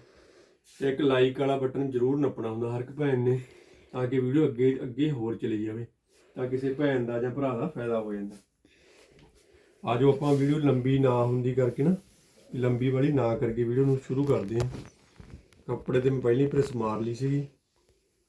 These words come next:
ਤੇ ਹੁਣ ਆਪਾਂ ਕੱਪੜਾ ਮਿਣਾਂਗੇ ਵੀ ਕਿੰਨਾ ਆਪਣੇ ਕੋਲੇ। ਪਜਾਮਾ ਆਪਾਂ ਇਹਦੇ ਵਿੱਚੋਂ ਕੱਟਣਾ ਫੁੱਲ ਇਲਾਸਟਿਕ ਵਾਲਾ, ਹਨਾ। ਬੈਲਟ ਵਾਲਾ ਮੈਂ ਪਹਿਲਾਂ ਵੀਡੀਓ ਪਾ ਤੀਆਂ। ਹੋਰ ਵੀਡੀਓ ਦੇਖਣੀਆਂ ਚਾਹੁੰਦੇ ਹੋ ਤਾਂ ਕੁਮੈਂਟ ਬਾਕਸ ਦੇ ਵਿੱਚ ਜਾ ਵੜਿਆ ਕਰੋ, ਕੁਮੈਂਟ ਕਰ ਦਿਆ ਕਰੋ। ਹਲੋ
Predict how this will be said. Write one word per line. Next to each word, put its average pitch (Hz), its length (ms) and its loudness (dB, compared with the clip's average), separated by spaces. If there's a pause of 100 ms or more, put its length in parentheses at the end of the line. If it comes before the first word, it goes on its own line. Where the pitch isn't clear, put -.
(160)
ਤੇ - 80 -8
ਹੁਣ 127 160 0
ਆਪਾਂ 127 200 0
ਕੱਪੜਾ 123 380 -2
ਮਿਣਾਂਗੇ 113 280 0
ਵੀ 135 80 2
ਕਿੰਨਾ 113 300 -2
ਆਪਣੇ 104 280 -8
ਕੋਲੇ। 104 200 -12 (840)
ਪਜਾਮਾ 120 340 2
ਆਪਾਂ 127 280 0
ਇਹਦੇ 135 120 4
ਵਿੱਚੋਂ 135 200 0
ਕੱਟਣਾ 120 420 0 (760)
ਫੁੱਲ 127 180 0
ਇਲਾਸਟਿਕ 113 460 0
ਵਾਲਾ, 104 180 -6
ਹਨਾ। 143 200 -2 (560)
ਬੈਲਟ 120 320 2
ਵਾਲਾ 147 140 6
ਮੈਂ 139 140 4
ਪਹਿਲਾਂ 135 260 4
ਵੀਡੀਓ 139 220 4
ਪਾ 117 260 2
ਤੀਆਂ। 131 280 4 (640)
ਹੋਰ 127 200 2
ਵੀਡੀਓ 139 200 4
ਦੇਖਣੀਆਂ 139 360 6
ਚਾਹੁੰਦੇ 139 220 6
ਹੋ 143 80 4
ਤਾਂ 143 180 2
ਕੁਮੈਂਟ 135 320 2
ਬਾਕਸ 135 220 4
ਦੇ 127 80 -2
ਵਿੱਚ 117 120 -4
ਜਾ 113 200 0
ਵੜਿਆ 113 180 -2
ਕਰੋ, 131 220 4 (160)
ਕੁਮੈਂਟ 127 260 -2
ਕਰ 107 240 -4
ਦਿਆ 104 140 -8
ਕਰੋ। 110 240 -8
ਹਲੋ 113 120 -10